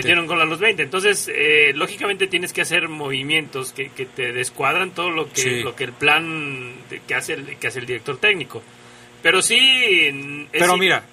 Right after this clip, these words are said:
Speaker 2: pe-, perdón que te interrumpa ahí, pero, pero me parece importante señalar algo que es muy significativo para mí.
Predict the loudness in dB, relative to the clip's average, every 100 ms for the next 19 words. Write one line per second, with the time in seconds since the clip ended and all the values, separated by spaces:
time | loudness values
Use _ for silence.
0 | -12 -8 -2 0 0 -2 -6 -4 -4 -4
1 | -6 -10 -12 -6 -2 0 -2 -10 -10 0
2 | 2 2 0 -2 0 2 2 2 -2 -4
3 | -4 -2 -2 -2 -4 -4 -16 -20 -12 -2
4 | 2 4 4 6 6 6 2 -4 -6 -4
5 | -2 0 -2 -4 -8 -8 -6 -6 -8 -10
6 | -20 -20 -20 -20 -20 -10 -4 -2 -2 -4